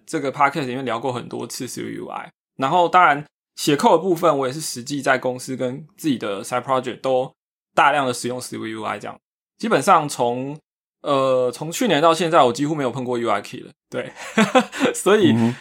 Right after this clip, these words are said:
Speaker 1: 我，我觉得 Swift U I我有蛮多可以聊的东西，而且那个聊是
Speaker 2: 嗯，的确是。深度聊。
Speaker 1: 呃，怎么讲呢？就是我，我想要表达的是，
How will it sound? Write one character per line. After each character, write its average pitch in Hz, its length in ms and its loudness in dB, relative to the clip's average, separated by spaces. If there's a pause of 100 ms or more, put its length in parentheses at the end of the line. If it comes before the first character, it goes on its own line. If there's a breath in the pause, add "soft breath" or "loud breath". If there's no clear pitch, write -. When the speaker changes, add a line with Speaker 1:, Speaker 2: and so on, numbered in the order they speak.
(320)
Speaker 1:
我， 160 240 2
我 160 60 2
觉 196 120 2
得 254 160 8
Swift 208 200 0
U 220 80 4
I 214 200 8
我 143 240 2
有 120 320 -4
蛮 123 280 -2
多 147 640 0 (200)
可 - 200 -4
以 131 180 0
聊 117 380 -2
的 123 120 2
东 123 280 -2
西， 113 380 -4
而 135 100 0
且 117 500 -2
那 175 100 0
个 160 100 6
聊 107 360 4
是 123 380 -4
Speaker 2:
嗯， 98 240 2
的 104 120 0
确 104 140 2
是。 98 260 0 (720)
深 131 280 4
度 135 180 6
聊。 - 260 -4 (380)
Speaker 1:
呃， 135 600 2 (280)
怎 143 120 -2
么 151 80 -4
讲 131 260 0
呢？ 117 80 -10
就 220 140 -4
是 240 320 -6 (420)
我， 156 180 -4
我 196 80 4
想 190 140 4
要 175 80 4
表 127 260 2
达 110 200 -2
的 123 120 -8
是， 143 320 -6